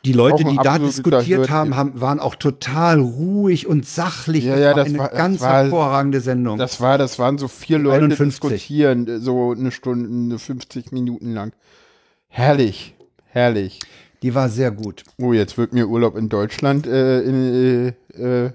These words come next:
Speaker 2: reingereicht.
Speaker 1: Ah.
Speaker 2: Dann
Speaker 1: Jetzt
Speaker 2: können wir das
Speaker 1: kann man
Speaker 2: nämlich auch verlinken.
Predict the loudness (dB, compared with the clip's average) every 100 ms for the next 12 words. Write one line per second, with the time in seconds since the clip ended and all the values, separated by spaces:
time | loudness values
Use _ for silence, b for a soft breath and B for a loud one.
0 | -12 -10 -4 -2 -2 -2 0 -2 -4 _
1 | _ B B B B B B B B -8
2 | -8 _ _ _ _ _ _ _ _ _
3 | _ _ _ -12 -10 -8 -8 -8 -10 -10
4 | -12 -14 -20 _ _ _ _ _ _ _
5 | _ _ _ _ _ _ _ _ _ _
6 | _ _ _ _ _ _ _ _ _ _
7 | _ b b -10 -8 -6 -2 2 2 2
8 | 2 2 2 -2 -4 -2 -2 -2 -6 -10
9 | -14